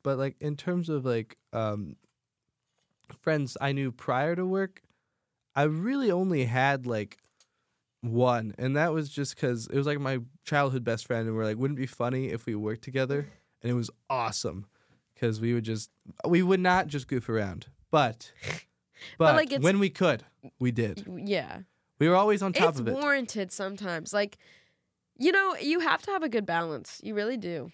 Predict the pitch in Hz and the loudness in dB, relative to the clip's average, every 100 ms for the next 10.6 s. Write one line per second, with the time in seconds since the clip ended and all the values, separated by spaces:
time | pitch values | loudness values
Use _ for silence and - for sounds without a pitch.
0 | _ - _ _ _ - 180 120 - - | _ -20 _ _ _ 0 2 0 -2 0
1 | 170 - - 269 - 226 190 175 151 - | 0 0 2 2 2 2 4 2 0 -2
2 | 123 117 107 - 123 117 110 101 _ _ | 0 0 -2 0 2 2 0 -4 _ _
3 | 117 113 107 - 135 208 208 190 180 151 | 2 2 2 -2 0 0 2 0 0 0
4 | 170 143 120 160 147 165 147 139 135 135 | 0 0 -2 -2 -2 -2 0 2 0 0
5 | 127 104 - 180 185 175 160 - - - | -2 -2 -4 -2 0 0 -2 -8 -14 -10
6 | - - _ - 165 165 139 143 120 - | -8 -8 _ 0 2 4 2 2 0 -2
7 | 165 202 190 165 156 143 143 - - 143 | -4 0 -2 0 0 0 -4 -6 -2 0
8 | 123 123 127 - 127 147 123 _ _ _ | 2 2 2 0 -2 0 -2 _ _ _
9 | _ _ _ _ - 165 160 131 139 127 | _ _ _ _ -2 2 2 2 2 2
10 | 117 107 117 127 117 | 2 0 0 0 2